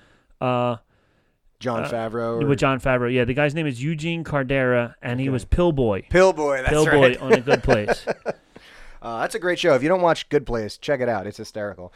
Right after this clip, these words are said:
Speaker 1: You gotta watch it.
Speaker 2: <clears throat> Um, but so yeah, interesting, interesting that they're bringing in a bunch of different kind of famous people. But again, uh, I, I got a text from my buddy Louie, again, another, uh,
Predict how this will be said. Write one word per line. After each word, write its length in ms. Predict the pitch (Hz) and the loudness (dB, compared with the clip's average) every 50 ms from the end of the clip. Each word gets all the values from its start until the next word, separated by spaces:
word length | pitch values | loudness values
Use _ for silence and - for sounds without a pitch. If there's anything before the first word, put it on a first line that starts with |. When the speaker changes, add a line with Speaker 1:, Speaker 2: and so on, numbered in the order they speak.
| - | -8
Speaker 1:
You 140 | 131 123 120 | -6 -4 -2
gotta 220 | 120 123 117 113 | 0 0 0 0
watch 260 | 113 110 107 104 95 - | 0 -2 -2 -4 -4 -6
it. 540 | - 110 110 117 - - - - - 175 127 101 _ _ _ _ | -6 -4 -4 -6 -6 -6 -10 -10 -10 -10 -10 -14 _ _ _ _
Speaker 2:
<clears throat> 400 | _ _ _ - - _ - - | _ _ _ -20 -20 _ -10 -2
Um, 460 | 139 139 143 143 143 139 139 139 - - | 0 2 2 4 2 0 -2 -4 -10 -8
but 300 | 127 156 156 147 - - _ _ _ - - _ - _ _ _ _ _ | -2 -2 -2 -2 -2 -6 _ _ _ -20 -20 _ -20 _ _ _ _ _
so 140 | - - 196 | -6 -2 0
yeah, 240 | 233 240 202 139 - | 4 4 4 4 2
interesting, 680 | - 170 185 165 175 165 - 190 185 175 170 170 165 - | -2 -4 -6 -6 -6 -10 -6 -4 -4 -4 -4 -6 -8 -8
interesting 400 | - 151 147 147 147 143 160 151 | -8 -10 -8 -8 -8 -6 -6 -6
that 60 | 143 131 | -6 -6
they're 100 | 131 120 | -6 -4
bringing 260 | 127 135 135 131 131 | -4 -4 -4 -2 -2
in 60 | 131 | -4
a 60 | 123 110 | -4 -4
bunch 200 | 123 123 120 - | -4 -6 -6 -6
of 80 | 113 | -10
different 520 | 110 120 - 127 120 117 117 - _ _ - | -12 -10 -10 -8 -10 -10 -10 -12 _ _ -14
kind 160 | 127 120 113 | -12 -12 -12
of 80 | - | -12
famous 340 | - 120 113 110 110 104 - | -12 -12 -12 -12 -12 -12 -14
people. 240 | - 110 104 110 117 | -14 -12 -10 -10 -8
But 180 | 113 117 113 - | -6 -6 -6 -6
again, 440 | 123 123 147 151 139 131 127 123 _ _ _ _ _ _ _ _ _ _ _ - | -6 -6 -4 -4 -2 -4 -4 -8 _ _ _ _ _ _ _ _ _ _ _ -6
uh, 180 | 135 135 127 - | -6 -4 -4 -2
I, 160 | - 160 165 - | -2 -4 -4 -4
I 160 | - 131 156 156 | -4 -4 -2 -2
got 160 | 156 180 165 | -2 -2 -2
a 60 | 143 | -4
text 420 | 104 - - 156 147 139 - - | -6 -6 -4 -4 -4 -4 -6 -10
from 320 | - 131 127 123 123 123 110 - | -8 -8 -6 -6 -6 -8 -8 -8
my 160 | 117 120 117 | -8 -8 -6
buddy 180 | 117 120 120 | -6 -6 -6
Louie, 300 | 117 113 113 110 113 113 | -6 -6 -6 -6 -4 -6
again, 200 | 113 113 123 117 | -6 -6 -8 -8
another, 360 | 110 107 113 107 107 104 104 92 | -8 -8 -10 -10 -10 -8 -10 -10
uh, 360 | 101 95 92 92 92 92 | -10 -12 -12 -12 -14 -16